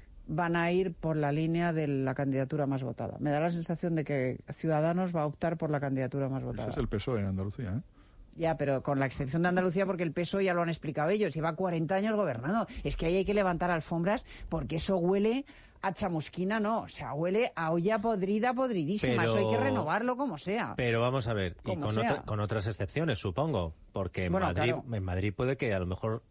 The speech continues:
Speaker 3: la candidatura más votada sea Carmena.
Speaker 1: No, no, pero ellos hablan de pesoe o P P, no hablan de Podemos.
Speaker 3: ¿Y, y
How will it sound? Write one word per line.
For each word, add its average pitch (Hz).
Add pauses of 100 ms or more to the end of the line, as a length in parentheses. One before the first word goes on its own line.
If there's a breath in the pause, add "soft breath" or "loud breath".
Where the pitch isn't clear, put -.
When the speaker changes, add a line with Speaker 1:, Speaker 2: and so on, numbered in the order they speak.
Speaker 3:
la 98
candidatura 101
más 110
votada 107
sea 98
Carmena. 101
Speaker 1:
No, 151
no, 143
pero 127
ellos 160
hablan 175
de 143
pesoe 180
o 160
P 143
P, 170
no 156
hablan 156
de 147
Podemos. 151
Speaker 3:
¿Y, 117
y 113